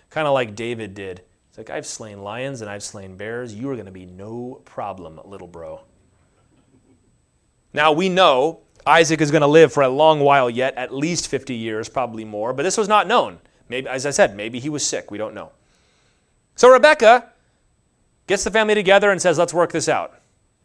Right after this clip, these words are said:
No, she doesn't. <laughs> She concocts another scheme. "We're gonna send Jacob away to her brother to be safe. The plan is, when things calm down,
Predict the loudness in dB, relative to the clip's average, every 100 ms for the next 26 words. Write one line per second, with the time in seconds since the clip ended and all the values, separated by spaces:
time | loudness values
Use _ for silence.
0 | _ _ _ _ _ _ -20 -18 -18 -18
1 | -16 -18 -20 _ _ _ -20 _ _ _
2 | _ -8 -6 -2 2 2 2 -2 0 2
3 | 4 2 -2 -8 -8 -10 -14 -20 _ _
4 | _ _ _ _ -6 -4 -2 -2 -4 -4
5 | -4 0 2 4 2 0 2 2 2 -2
6 | -6 -10 -8 -8 -8 -12 -16 _ _ _
7 | _ _ _ _ -8 0 6 8 8 6
8 | 4 4 4 4 6 6 8 6 6 4